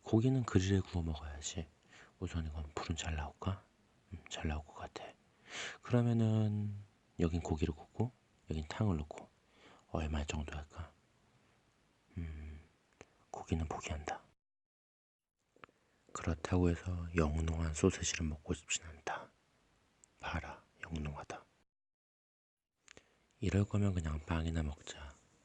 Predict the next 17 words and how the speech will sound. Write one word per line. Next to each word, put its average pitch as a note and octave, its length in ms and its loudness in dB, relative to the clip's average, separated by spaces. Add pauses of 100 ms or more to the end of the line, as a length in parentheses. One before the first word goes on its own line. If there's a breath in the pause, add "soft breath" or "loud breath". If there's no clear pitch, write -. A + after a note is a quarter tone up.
뭘 D#2 180 -2
먹을까? C#2+ 560 -6 (1400 soft breath)
아, D2 680 -2
못 D#2 200 -4
볼 - 180 -8
걸 D2 200 -2
봤다. - 500 -10 (840)
화면 E2+ 300 0
조정 D2 320 -6
시간. - 360 -2 (1700 loud breath)
우유에다 E2+ 520 0
타서 F2 360 -2
먹을까? - 600 -6 (1080 loud breath)
아니면 D#2+ 340 -4
두유에 E2+ 340 2
타서 - 280 -12
먹을까? - 500 -14